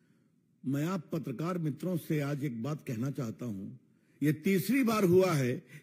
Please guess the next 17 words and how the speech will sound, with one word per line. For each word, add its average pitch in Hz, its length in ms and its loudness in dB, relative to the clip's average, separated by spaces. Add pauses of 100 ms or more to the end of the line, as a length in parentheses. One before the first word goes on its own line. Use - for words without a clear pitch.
कि 156 80 4
नेता 170 440 2
बैठे 165 380 2
हैं, 156 360 2 (320)
कोई 185 320 8
पत्रकारों 160 760 0
के 190 180 0
प्रश्नों 165 460 -4
का 175 120 -2
जवाब 139 480 0
नहीं 127 200 2
दिया 113 240 4
गया। 98 280 -4 (3250)
I 175 120 0
am 180 80 2
repeating, 165 560 6 (840)
<clears throat> 220 300 8